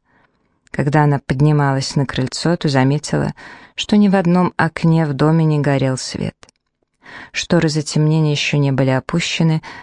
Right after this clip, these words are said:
и это означало, что Кэт лежит в темноте в своей спальне. Питер уезжал ещё чаще, чем раньше, а когда возвращался, то проводил много времени в баре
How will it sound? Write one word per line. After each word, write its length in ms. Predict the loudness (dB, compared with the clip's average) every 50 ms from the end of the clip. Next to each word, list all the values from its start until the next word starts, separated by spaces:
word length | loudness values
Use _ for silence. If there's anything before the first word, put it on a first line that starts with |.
| -20 _ _
и 60 | -2
это 140 | 0 2 2
означало, 500 | 4 4 2 2 2 0 0 0 2 0
что 240 | -2 -2 -2 -4 -4
Кэт 340 | -2 0 0 0 0 0 0
лежит 320 | 0 0 0 -2 -4 -6
в 100 | -10 -8
темноте 580 | -4 -2 0 2 2 0 0 -2 -4 -4 -4 -4
в 60 | -4
своей 320 | -4 -4 -2 -2 -2 -2
спальне. 560 | -4 -8 -10 _ -8 -8 -6 -8 -10 -12 -18 _ _ _ _ _ _ _ _ _ _ _ _ _ _ _ _ _ _ _ _ _ _ _ _ _ _ _ _ _ _ _ _ _ _ _ _ _ -2
Питер 300 | -2 0 0 0 2 2
уезжал 320 | 2 2 2 2 2 0
ещё 260 | 0 0 -2 -4 -4
чаще, 520 | -4 -2 -2 0 0 0 -2 -2 -4 -4 -6
чем 260 | -2 0 2 2 2
раньше, 540 | 2 2 0 0 -2 -2 -4 -6 -8 -10 -12 _ _ _ _ _ _ _ _ _
а 80 | -10
когда 300 | -10 -8 -4 0 0 2
возвращался, 800 | 2 2 0 0 0 -2 -2 -2 -2 -2 -2 -2 -4 -6 -8 -8
то 100 | -6 -6
проводил 440 | -4 0 0 0 2 2 2 2 2
много 360 | 2 2 2 0 0 -2 -2
времени 560 | 0 0 0 2 2 2 2 2 0 0 -2 -4 -8 -16 -20 -20 _ _
в 120 | -6 -2
баре 440 | 0 2 2 4 4 4 2 0 0